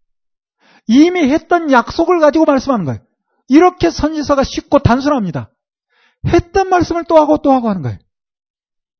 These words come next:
우리는 이와 같은 말씀보다는 이사야 하면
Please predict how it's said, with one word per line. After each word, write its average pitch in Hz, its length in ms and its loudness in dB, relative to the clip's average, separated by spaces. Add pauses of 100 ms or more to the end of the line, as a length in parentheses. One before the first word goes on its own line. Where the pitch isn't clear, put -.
(2250)
우리는 320 480 4
이와 247 240 6
같은 285 280 0
말씀보다는 226 840 2 (480)
이사야 285 480 4
하면 214 420 -2